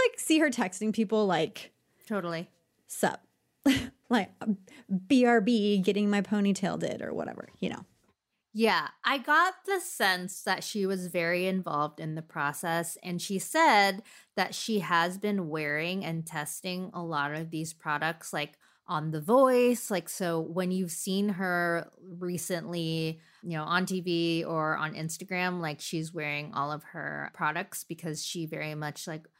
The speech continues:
Speaker 2: she wanted to make sure that she really liked it, which I, you know, she's such a beauty girl, you know?
Speaker 1: Yeah.
Speaker 2: And she knows what she wants and she knows what she likes. So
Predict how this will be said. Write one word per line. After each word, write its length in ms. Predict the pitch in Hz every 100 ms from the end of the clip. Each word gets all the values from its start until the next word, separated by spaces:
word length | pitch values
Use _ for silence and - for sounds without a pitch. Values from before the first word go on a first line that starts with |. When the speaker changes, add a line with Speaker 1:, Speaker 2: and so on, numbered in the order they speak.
| -
Speaker 2:
she 160 | - 220
wanted 300 | 208 202 202
to 80 | 196
make 160 | 165
sure 280 | - 156 156
that 200 | 156 151
she 120 | -
really 300 | 160 143 127
liked 320 | 117 92 - -
it, 160 | 107 _ _
which 280 | 185 165 - -
I, 340 | 160 156 -
you 100 | -
know, 180 | 156 - - -
she's 260 | - 349 349
such 180 | 359
a 40 | 359
beauty 260 | 220 208 202
girl, 260 | 160 127
you 120 | 180 180
know? 240 | 180 208 - _ _ _
Speaker 1:
Yeah. 340 | 294 415 220 151 _ -
Speaker 2:
And 120 | 196
she 120 | 233
knows 220 | 220 214
what 120 | 220
she 120 | 202 214
wants 440 | 190 175 175 -
and 200 | 165 165
she 100 | -
knows 180 | 165 165
what 100 | 170
she 140 | 165
likes. 300 | 156 131 - -
So 280 | 165 151